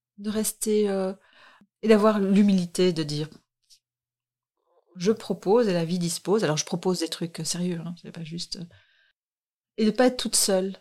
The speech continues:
vraiment de pas être toute seule, de, d'oser être avec, avec ses collègues, d'oser partager, de, de porter ensemble cette puissance-là de la vie, quelque part. Ouais,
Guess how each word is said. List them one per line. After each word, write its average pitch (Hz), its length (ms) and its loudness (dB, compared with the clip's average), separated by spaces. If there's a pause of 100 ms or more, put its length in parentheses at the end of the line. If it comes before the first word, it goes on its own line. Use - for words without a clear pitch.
vraiment 214 420 2
de 208 80 2
pas 208 220 -8
être 214 100 -14
toute - 160 -10
seule, 196 240 -4
de, 190 80 0
d'oser 202 540 2
être 214 280 0
avec, 180 300 -6
avec 190 240 -10
ses 196 140 -12
collègues, 196 500 -8
d'oser 196 420 0
partager, 196 720 -4
de, 185 140 -6 (320)
de 190 100 2
porter 208 460 0
ensemble 190 680 -4 (440)
cette - 240 -20
puissance-là 185 720 -4
de 170 100 -2
la 165 140 2
vie, 233 240 -2
quelque 180 280 -8
part. 180 360 -12 (720)
Ouais, 202 200 -4